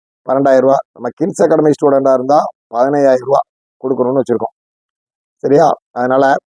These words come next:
இது எதுக்குன்னா, இந்த மாதிரி திருடனா விடவே கூடாது. எனக்கு வந்து அந்த திருடு சைக்கிள் திருடிட்டு போனான்னு சொன்ன உடனே ரொம்ப மனசு வேதனையா இருந்தது.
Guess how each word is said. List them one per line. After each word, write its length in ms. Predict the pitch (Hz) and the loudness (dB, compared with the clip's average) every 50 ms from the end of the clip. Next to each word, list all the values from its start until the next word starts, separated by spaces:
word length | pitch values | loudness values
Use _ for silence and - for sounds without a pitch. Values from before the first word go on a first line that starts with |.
| _ _ _ _ _ _ - | _ _ _ _ _ _ -2
இது 100 | 127 147 | 0 2
எதுக்குன்னா, 340 | 175 185 190 175 180 185 175 - _ _ _ _ _ _ _ _ _ _ _ _ _ _ _ _ _ _ _ - | 2 4 4 2 2 2 0 -2 _ _ _ _ _ _ _ _ _ _ _ _ _ _ _ _ _ _ _ -8
இந்த 220 | 135 147 143 147 139 | -6 -2 -2 0 2
மாதிரி 200 | 147 170 175 147 | 2 2 0 0
திருடனா 400 | - 170 165 165 160 160 170 175 | 0 0 2 2 2 0 0 -2
விடவே 300 | 156 139 143 - 170 180 - | 0 0 2 2 4 2 2
கூடாது. 280 | - - - 466 - _ _ _ _ _ _ _ _ _ _ _ _ _ _ _ - | 0 -2 -4 -6 -8 _ _ _ _ _ _ _ _ _ _ _ _ _ _ _ -10
எனக்கு 240 | 120 135 139 131 143 | -6 -4 -2 0 0
வந்து 220 | 139 151 160 160 143 135 135 - - - _ | 2 2 2 2 2 2 2 0 -4 -8 _
அந்த 220 | - 117 127 127 123 | -12 -10 -8 -6 -4
திருடு 220 | 113 - 151 156 | -2 0 0 2
சைக்கிள் 400 | 151 127 139 135 139 156 160 143 | 2 2 2 2 2 2 0 2
திருடிட்டு 280 | - 147 147 151 143 139 | 2 0 0 0 0 0
போனான்னு 340 | 135 139 143 139 143 143 139 | 0 0 0 -2 -4 -4 -4
சொன்ன 220 | 131 135 131 131 131 | -2 0 0 0 0
உடனே 220 | 131 135 135 120 110 - _ _ _ | 0 -2 -4 -6 -6 -8 _ _ _
ரொம்ப 260 | _ - 127 160 180 165 143 | _ -16 -8 -4 -2 0 0
மனசு 240 | 139 135 139 147 143 | 0 0 0 2 2
வேதனையா 300 | 127 127 131 131 135 135 | 4 2 2 2 2 0
இருந்தது. 220 | 120 - _ _ | 0 -2 _ _